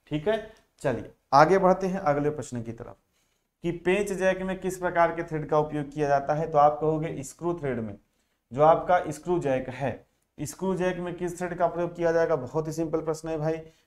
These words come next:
तो स्क्रू जैक में आप कौन से थ्रेड का प्रयोग करते हो? स्क्वायर थ्रेड का प्रयोग करते हो। किसका प्रयोग करते हो भाई?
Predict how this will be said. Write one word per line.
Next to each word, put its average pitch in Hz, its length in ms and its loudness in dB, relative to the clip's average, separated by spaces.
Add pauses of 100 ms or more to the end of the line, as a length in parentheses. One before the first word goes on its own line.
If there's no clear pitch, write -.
(140)
तो 151 220 -2
स्क्रू 175 300 -2
जैक 170 240 -2
में 165 120 -4
आप 165 220 2
कौन 160 180 0
से 160 120 -8
थ्रेड 160 220 -6
का 165 140 -2
प्रयोग 160 300 -4
करते 165 260 -2
हो? 170 380 -2 (280)
स्क्वायर 165 640 4
थ्रेड 147 300 -4
का 160 120 0
प्रयोग 120 300 -6
करते 107 260 -10
हो। 113 100 -10
किसका 143 340 -4
प्रयोग 160 260 -4
करते 170 240 0
हो 170 80 2
भाई? 180 240 2